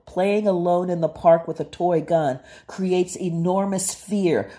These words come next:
where he is gunned down and killed. But a seventeen-year-old who kills two men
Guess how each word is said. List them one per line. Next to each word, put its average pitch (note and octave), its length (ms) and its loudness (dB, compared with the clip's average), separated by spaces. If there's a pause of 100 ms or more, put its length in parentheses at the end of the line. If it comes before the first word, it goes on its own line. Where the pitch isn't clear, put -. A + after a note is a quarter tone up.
where E3+ 160 2
he G3 260 2
is D3 140 -2
gunned E3+ 420 4
down E3 300 2
and C#3+ 120 -10
killed. D3 460 -4 (280)
But F3+ 120 2
a F3 60 4
seventeen-year-old E3+ 1120 2 (220)
who F3+ 240 0
kills F#3 680 0 (100)
two B3 300 4
men F3 400 0